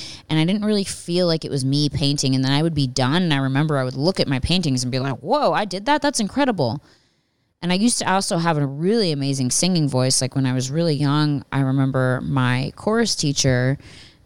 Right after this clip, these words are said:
told my parents, she had called my parents and was like, "You have to do something with this girl. Her voice is amazing." I mean, I used to sing, like, Mariah Carey and Celine Dion when I was just, like, a little girl. My voice was just such a, like, a woman's voice when I was so little. And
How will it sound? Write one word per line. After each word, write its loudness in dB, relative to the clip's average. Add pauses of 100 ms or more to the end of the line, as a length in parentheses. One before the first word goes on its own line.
told 2
my 0
parents, 0
she 0
had -6
called 0
my -2
parents 0
and 0
was 2
like, -2
"You -2
have -6
to -2
do 0
something 0
with 0
this 0
girl. 0
Her 2
voice 0
is -4
amazing." 0
I 0
mean, 0
I 0
used 2
to 0
sing, 0
like, 0
Mariah 0
Carey 0
and -2 (240)
Celine 0
Dion 0
when 0
I 0
was 0
just, 2
like, -2
a -2
little 0
girl. 0
My -2
voice 0
was -4
just 0
such 0
a, 0
like, -8
a 0
woman's 0
voice -4
when -4
I -2
was -2
so 0
little. 0
And -4